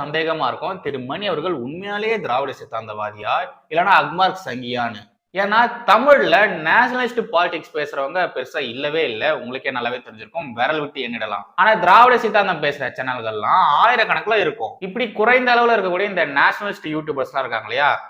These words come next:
அவங்க கூட இந்த புள்ளி வச்ச கூட்டணியை இந்த அளவு போட்டு பொழக்க மாட்டாங்க. அந்த அளவு திரு மணி அவர்கள் போட்டு பொல பொலன்னு பொழகுறாரு. நான்லாம் பாத்தீங்கன்னா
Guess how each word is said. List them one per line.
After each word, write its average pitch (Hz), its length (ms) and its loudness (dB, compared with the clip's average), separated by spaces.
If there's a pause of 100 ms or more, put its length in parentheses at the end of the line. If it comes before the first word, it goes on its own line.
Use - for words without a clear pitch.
(160)
அவங்க 240 460 4
கூட 160 220 2
இந்த 214 160 -2 (100)
புள்ளி 254 220 -2
வச்ச 247 180 -2
கூட்டணியை 151 500 -6 (140)
இந்த 214 220 -4
அளவு 214 340 2
போட்டு 175 240 -6
பொழக்க 160 320 0
மாட்டாங்க. 117 400 -4 (500)
அந்த 214 320 -4 (100)
அளவு 143 280 0 (240)
திரு 147 180 -4 (220)
மணி 208 180 -2
அவர்கள் 185 340 -2
போட்டு 175 260 -6 (120)
பொல 202 360 2
பொலன்னு 180 300 -2
பொழகுறாரு. 151 480 2 (200)
நான்லாம் 202 360 6
பாத்தீங்கன்னா 160 380 4